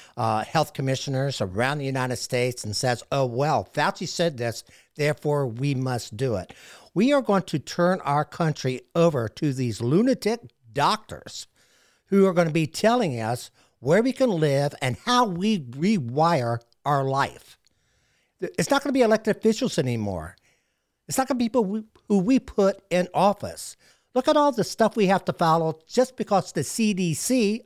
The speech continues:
unelected officials, and Fauci says,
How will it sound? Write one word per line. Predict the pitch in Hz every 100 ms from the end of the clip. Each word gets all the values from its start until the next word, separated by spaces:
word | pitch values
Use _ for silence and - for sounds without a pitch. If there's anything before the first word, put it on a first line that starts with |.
| 127
unelected | 127 107 113 - 123
officials, | - 104 98 220 - _ _ -
and | 165 -
Fauci | 165 240 - 147
says, | - 113 107 117 -